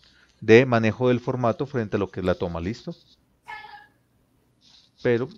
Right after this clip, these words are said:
el loop está bastante bien, el desprendimiento se logra bastante bien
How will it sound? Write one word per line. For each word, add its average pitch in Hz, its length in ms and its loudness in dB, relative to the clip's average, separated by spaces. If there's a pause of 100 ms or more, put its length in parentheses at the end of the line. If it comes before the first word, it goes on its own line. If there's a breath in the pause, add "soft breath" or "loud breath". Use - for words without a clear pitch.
(120)
el 127 160 -2
loop 123 160 -2
está 117 160 -6
bastante 110 320 -6
bien, 151 280 4
el 139 80 4
desprendimiento 104 720 -6
se 117 160 -6
logra 101 320 0
bastante 104 380 -6
bien 131 240 -6